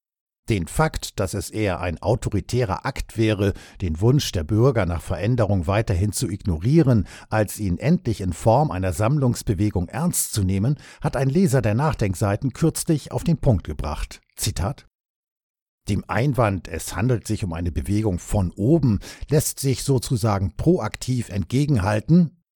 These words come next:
dass es sich vielmehr um eine notwendige und ersehnte Handreichung von oben handelt.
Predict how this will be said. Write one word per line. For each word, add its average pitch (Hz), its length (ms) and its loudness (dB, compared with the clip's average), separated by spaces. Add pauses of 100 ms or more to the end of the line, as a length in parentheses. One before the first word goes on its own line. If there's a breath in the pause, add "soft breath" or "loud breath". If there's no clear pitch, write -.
(400)
dass 135 220 4
es 127 180 0
sich 107 220 -4
vielmehr 117 500 4
um 95 80 -2
eine 90 220 0
notwendige 90 800 2
und 87 220 -6
ersehnte 98 760 0
Handreichung 113 720 2
von 156 200 0
oben 92 460 0
handelt. 120 500 -2